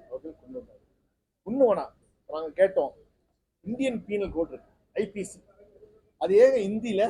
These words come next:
வைக்கிறீங்க? வாயில வரவே இல்லை. இப்ப பாரதிய சந்நிதி ஏதோ சொல்றாங்க, எதுக்கு மாட்டோம்? இந்தியாவுக்கு ச-, பாராளும-, நாடாளுமன்றம் சட்டத்தை திருத்திக் கொள்ளலாம், பேரை மாத்தலாம், இந்தி பேரை தான் கொண்டு வர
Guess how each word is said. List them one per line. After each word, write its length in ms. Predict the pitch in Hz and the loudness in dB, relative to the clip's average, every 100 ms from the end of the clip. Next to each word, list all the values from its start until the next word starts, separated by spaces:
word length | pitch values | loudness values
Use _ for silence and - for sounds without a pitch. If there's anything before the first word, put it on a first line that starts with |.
| - | -4
வைக்கிறீங்க? 340 | 302 147 123 110 - _ _ _ 165 | -14 -16 -16 -20 -20 _ _ _ 0
வாயில 280 | 202 240 208 | 4 6 6
வரவே 260 | 180 190 185 | 4 2 -2
இல்லை. 120 | 143 - | -6 -10
இப்ப 500 | 160 185 170 165 147 | -6 -4 -4 -4 -2
பாரதிய 400 | 156 185 185 190 185 | 2 2 2 -2 -2
சந்நிதி 360 | 175 170 175 180 175 | -4 -10 -8 -6 -4
ஏதோ 120 | 180 180 170 | 0 0 0
சொல்றாங்க, 340 | 151 143 131 123 - | -4 -4 -6 -8 -14
எதுக்கு 220 | 190 220 190 | -10 -8 -6
மாட்டோம்? 260 | 190 - - _ _ _ _ _ | -6 -10 -20 _ _ _ _ _
இந்தியாவுக்கு 680 | 165 233 269 269 208 185 170 135 - | -12 -8 2 4 4 2 -2 -6 -6
ச-, 120 | 123 - | -16 -8
பாராளும-, 480 | 156 196 202 175 151 156 | -2 2 2 2 -2 -2
நாடாளுமன்றம் 640 | 196 202 175 131 151 180 - | 2 2 2 -4 -8 -6 -6
சட்டத்தை 400 | 180 247 247 220 - | 0 0 0 -4 -6
திருத்திக் 300 | 247 254 - | -14 -14 -10
கொள்ளலாம், 300 | 160 127 - _ _ _ - | -8 -8 -12 _ _ _ 2
பேரை 240 | 269 285 254 | 6 6 4
மாத்தலாம், 280 | 202 - _ 226 | 0 -6 _ -6
இந்தி 260 | 302 311 285 | 2 4 4
பேரை 300 | 233 226 214 202 208 | 6 4 4 2 2
தான் 140 | 247 247 | 0 0
கொண்டு 200 | 196 208 | -2 0
வர 80 | 185 | 2